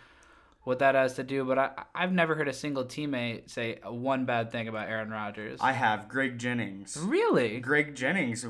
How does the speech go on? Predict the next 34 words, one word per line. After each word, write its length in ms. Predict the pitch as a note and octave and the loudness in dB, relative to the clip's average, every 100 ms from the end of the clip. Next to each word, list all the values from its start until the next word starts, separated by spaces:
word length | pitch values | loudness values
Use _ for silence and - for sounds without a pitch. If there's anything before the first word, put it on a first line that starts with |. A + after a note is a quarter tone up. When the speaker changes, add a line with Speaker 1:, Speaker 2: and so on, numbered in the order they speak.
| A2 | 6
Speaker 1:
As 160 | F3+ F3 | 10 12
a 60 | A#3 | 12
Speaker 2:
roasted 40 | |
Speaker 1:
Viking? 540 | C#4 D3 D3 G#3+ A#3+ C4 | 12 10 8 8 8 6
Speaker 2:
Aaron 280 | A#3+ A#3 A#3 | 4 6 8
Speaker 1:
Did 80 | |
he 80 | A#3 | 8
do 100 | A#3 B3 | 8 10
Speaker 2:
Rod-, 160 | C#4 D#4 | 10 8
Speaker 1:
it? 80 | A#3+ | 4
Speaker 2:
no, 420 | A#3 A#2+ D#3 C3+ | 2 4 4 6
as 240 | A2+ A#2 | 4 2
a 80 | A#2 | -2
Packer. 580 | A2+ C#3+ F3 F3+ G#2+ - - | -4 0 0 0 -10 -12 -8
Speaker 1:
Are 60 | |
you 80 | D#3 | -8
kidding? 300 | F3+ G3+ D3 | -4 -2 0
Speaker 2:
He 120 | F3+ | 0
told 260 | F#3 F#3+ G3 | 2 0 0
a 60 | E3 | -2
Speaker 1:
What 160 | E3 F#3+ | -2 0
did 40 | |
he 60 | E3 | 4
Speaker 2:
story 140 | D#3+ | 6
Speaker 1:
say? 120 | D#3 D3 | 6 6
Speaker 2:
on, 720 | B2+ B2+ B2 A#2+ A#2+ A#2 A2 - - | 4 2 2 0 -2 -4 -8 -16 -10
uh, 340 | A2+ B2 A#2 A2 | -2 0 0 0
The 180 | A#2+ A#2+ | -2 -2
Herd, 440 | C#3+ B2 A#2 A#2+ - | 0 0 0 -4 -14
Colin 300 | - B2+ A#2+ | -4 -2 -2
Cowherd 440 | A#2+ A#2+ A2+ G#2+ - | -4 -4 -4 -6 -10
show 340 | - A2 G#2+ | -4 -2 -2
on 180 | G#2 G2+ | -4 -6
Fox, 540 | - A2 G#2+ - - | -2 0 -2 -8 -20